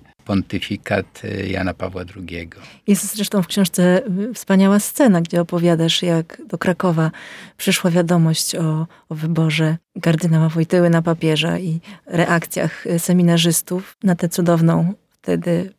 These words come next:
Speaker 2: dla Polaków wiadomość, choć cudowność tej wiadomości, ym, potem omawiasz i rozwijasz, jak to się w kolejnych latach, ym, zmieniało. Ale ja celowo nie przedstawiają-,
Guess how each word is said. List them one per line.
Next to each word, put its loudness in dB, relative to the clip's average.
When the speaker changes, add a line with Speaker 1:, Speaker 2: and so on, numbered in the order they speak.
Speaker 2:
dla -2
Polaków 0
wiadomość, 2
choć 0
cudowność 4
tej 4
wiadomości, 2
ym, 0
potem 2
omawiasz 4
i 2
rozwijasz, 2
jak -2
to -6
się -4
w -8
kolejnych 2
latach, -2
ym, 2
zmieniało. 4
Ale 4
ja 4
celowo 4
nie 4
przedstawiają-, 0